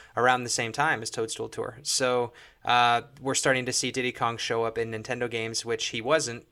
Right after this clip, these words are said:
uh, up until the GameCube era, because he was previously owned by Rare. At least he was used by Rare in their games, which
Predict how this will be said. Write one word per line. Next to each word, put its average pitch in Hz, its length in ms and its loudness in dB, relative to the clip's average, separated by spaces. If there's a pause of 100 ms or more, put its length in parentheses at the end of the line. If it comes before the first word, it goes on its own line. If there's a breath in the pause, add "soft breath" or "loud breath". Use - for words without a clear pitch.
uh, 110 320 0 (300)
up 127 160 -6
until 127 260 0
the 113 100 -4
GameCube 117 460 -6
era, 120 300 2
because 110 540 -2
he 120 100 -4
was 113 180 -4 (340 loud breath)
previously 131 520 2
owned 117 200 -4
by 107 140 2
Rare. 117 440 2 (100)
At 120 120 -6
least 117 280 -6
he 135 100 -4
was 117 240 -4
used 127 260 -4
by 113 140 4
Rare 113 300 2
in 110 160 -4
their 110 160 -2
games, 120 420 -4
which - 300 -4